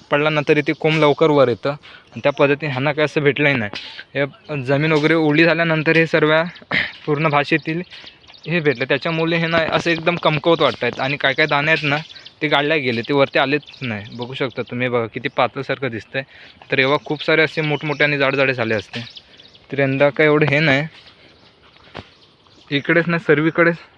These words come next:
तो प्रकार आहे, बघू शकता. बघा, एकदम खूप सारे पातळ पातळ असे दिसत आहेत. तर आपण कणकं पहिले लावून घेऊयात,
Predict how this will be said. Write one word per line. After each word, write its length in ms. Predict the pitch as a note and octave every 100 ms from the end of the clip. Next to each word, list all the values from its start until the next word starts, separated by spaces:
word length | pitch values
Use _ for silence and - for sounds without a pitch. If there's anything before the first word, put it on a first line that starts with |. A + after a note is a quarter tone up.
| _ -
तो 60 |
प्रकार 320 | C3+ C3+ A#2
आहे, 80 | A#2
बघू 180 | A#2+ C3
शकता. 260 | C3 A2+ B2
बघा, 220 | G#2 G#2 - - _ _ _ _ _
एकदम 200 | B2+ C#3+ C#3+
खूप 140 | D#3
सारे 140 | D#3+ D#3
पातळ 380 | - C3 C#3+
पातळ 300 | C3+ C3+ C3
असे 160 | B2 B2+
दिसत 240 | A2+ -
आहेत. 120 | A#2 B2+ _ _ - - _ _ _ _ _ _ _ _ - - -
तर 60 | B2+
आपण 160 | B2+
कणकं 360 | C#3 D3 C#3 D3+
पहिले 240 | C#3+ C#3
लावून 200 | C3 B2
घेऊयात, 220 | A2+ A2+